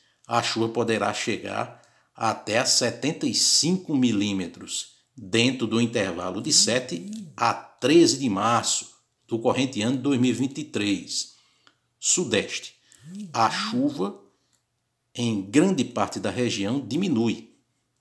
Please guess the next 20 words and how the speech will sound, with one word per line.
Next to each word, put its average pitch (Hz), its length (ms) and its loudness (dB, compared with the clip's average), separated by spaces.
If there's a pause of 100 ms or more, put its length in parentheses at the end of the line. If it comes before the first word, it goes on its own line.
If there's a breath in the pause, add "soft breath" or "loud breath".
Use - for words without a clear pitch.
em 151 260 -2
relação 135 880 2 (280 loud breath)
ao 127 320 0
período 117 520 2
anterior 107 800 -2 (100)
da 101 140 -4
previsão. 107 640 -4 (1120)
São 131 420 4
Paulo 92 360 2
terá 92 320 -2
os 92 120 -6
melhores 107 480 0
acumulados, 113 680 -2
assim 123 300 4
como 123 680 -6 (260 loud breath)
o 113 240 -4
sul 113 400 2
de 123 140 0
Minas 120 320 4
Gerais. 107 760 -4